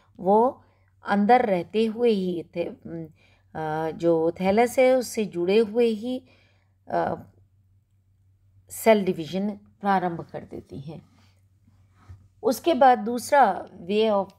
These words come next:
reproduction है by zoospores,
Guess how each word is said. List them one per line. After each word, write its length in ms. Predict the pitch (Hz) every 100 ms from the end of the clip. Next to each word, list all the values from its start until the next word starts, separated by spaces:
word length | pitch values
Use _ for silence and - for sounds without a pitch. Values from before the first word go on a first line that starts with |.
| -
reproduction 720 | 170 170 170 185 190 - 214
है 360 | 185 185 190 - _ _ _ -
by 380 | 185 185 180 208 - _ _ _ _ -
zoospores, 760 | 190 196 180 - 208 226 240